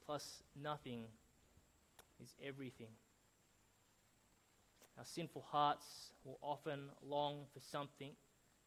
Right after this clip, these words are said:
apart from Jesus. Remind us,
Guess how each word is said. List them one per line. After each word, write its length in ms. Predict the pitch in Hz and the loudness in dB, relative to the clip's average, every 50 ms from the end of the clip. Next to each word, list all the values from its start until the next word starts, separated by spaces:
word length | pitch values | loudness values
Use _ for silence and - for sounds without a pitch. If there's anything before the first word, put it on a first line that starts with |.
| - - - - - - - | -20 -20 -20 -20 -20 -20 -10
apart 320 | - - 131 135 135 - - | -2 2 4 4 4 2 -2
from 160 | 147 143 127 | -6 -8 -6
Jesus. 640 | - - 104 110 - 117 - - - - - - - - - - - - - - - - - - - - - - - - - - - - - | -8 -10 -12 -12 -16 -18 -18 -18 -18 -18 -20 -20 -20 -20 -20 -20 -20 -20 -20 -20 -20 -20 -20 -20 -20 -20 -20 -20 -20 -20 -20 -20 -20 -16 -12
Remind 440 | 131 123 131 139 151 160 160 151 | -8 -2 2 4 6 6 6 6
us, 460 | 156 151 151 147 - - - - - | 6 6 6 4 2 -8 -10 -12 -14